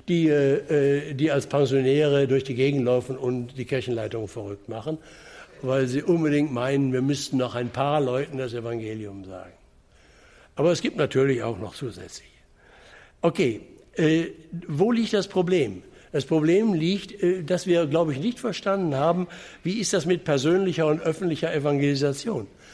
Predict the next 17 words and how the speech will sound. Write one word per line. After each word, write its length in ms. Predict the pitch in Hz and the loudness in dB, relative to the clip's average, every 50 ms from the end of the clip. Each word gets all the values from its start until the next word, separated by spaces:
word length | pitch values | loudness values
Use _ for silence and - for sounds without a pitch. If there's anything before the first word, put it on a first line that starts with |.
| - - _ | -20 -20 _
Natürlich 440 | - 214 - 269 269 240 214 180 214 | -16 -8 -4 -2 -2 -2 -2 -2 -4
ist 140 | 190 - - | -6 -6 -6
persönliche 640 | 208 202 196 226 247 262 277 269 240 180 208 214 | -8 -6 -6 -4 -4 -2 0 0 0 0 -2 -4
Evangelisation, 840 | 180 160 139 147 143 139 131 139 135 131 117 135 120 107 - 143 143 - - 156 160 160 160 | -4 -2 0 0 0 2 2 2 0 0 0 -2 -4 -4 -6 -10 -12 -6 -4 -2 -2 -2 -2
persönliche 680 | - 202 208 202 175 151 202 226 240 233 208 - 196 | 0 0 0 0 0 0 2 2 2 0 0 -2 0
Mitteilung 540 | 175 175 202 190 143 156 156 156 156 156 151 | 0 0 -2 -2 -2 0 0 2 4 4 2
des 120 | 147 139 - | 2 2 0
Evangeliums 720 | 165 139 143 139 135 147 143 139 139 135 127 120 123 143 | -2 0 0 0 2 2 2 2 2 2 2 0 -2 -4
wichtig. 380 | 202 208 - - 139 120 - - - - - - | -4 -4 -4 -6 -6 -6 -6 -10 -16 -16 -16 -2
Warum? 400 | - 160 170 196 262 269 196 151 | 2 2 4 4 4 2 2 2
Weil 160 | 160 185 208 214 | 2 2 2 2
das 160 | 208 202 - | 0 0 -2
Evangelium 600 | - 185 196 196 190 185 214 226 226 220 220 208 | -2 0 2 2 2 2 2 2 2 2 2 0
jeden 320 | 185 202 214 226 247 233 - | 0 -2 -2 -2 -2 -2 -2
persönlich 580 | 202 220 202 247 262 277 277 269 220 - - | -4 -4 -4 -2 -2 0 0 0 -2 -4 -6
gilt. 240 | - 127 127 135 - | -6 -6 -6 -4 -6
Das, 160 | 175 147 - | -6 -6 -6